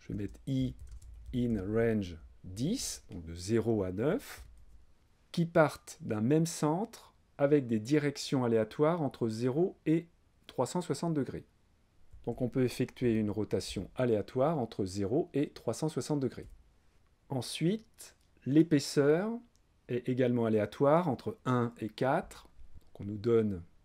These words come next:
la fonction à utiliser que je vais copier et je rajoute randint entre un et quatre.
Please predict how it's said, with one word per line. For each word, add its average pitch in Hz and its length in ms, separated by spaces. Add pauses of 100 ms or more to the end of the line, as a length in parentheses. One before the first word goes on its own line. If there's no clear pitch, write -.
(480)
la 104 120
fonction 110 480
à 101 80
utiliser 104 680
que 107 140
je 85 100
vais 82 100
copier 170 580 (680)
et 123 60
je 107 140
rajoute 98 640
randint 110 720 (340)
entre - 400
un 165 240 (240)
et 143 100
quatre. - 440